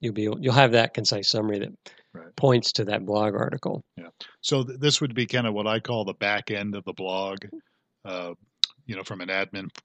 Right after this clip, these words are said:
Speaker 2: perspective, you would put this in. And different, different platforms have this place where you can put meta,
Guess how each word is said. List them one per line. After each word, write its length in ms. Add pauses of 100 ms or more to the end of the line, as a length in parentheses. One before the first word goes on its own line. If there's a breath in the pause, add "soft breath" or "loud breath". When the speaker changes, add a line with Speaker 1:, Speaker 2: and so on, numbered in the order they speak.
Speaker 2:
perspective, 800 (380 soft breath)
you 160
would 160
put 180
this 260
in. 180
And 260
different, 400 (120)
different 340 (280)
platforms 600
have 220
this 440 (320)
place 300
where 100
you 80
can 140
put 260
meta, 240